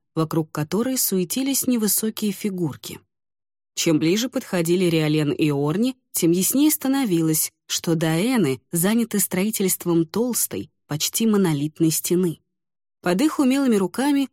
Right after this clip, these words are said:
она быстро росла ввысь и вширь.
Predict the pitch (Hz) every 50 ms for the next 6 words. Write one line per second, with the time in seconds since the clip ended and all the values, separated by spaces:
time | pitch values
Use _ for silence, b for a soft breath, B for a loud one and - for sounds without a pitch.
0 | _ _ 156 151 156 156 147 143 202 262 262 - - - 202 185 170 160 156 -
1 | - - 180 208 214 185 151 143 131 147 180 202 - - - - 180 175 - -
2 | - - - 139 107 - -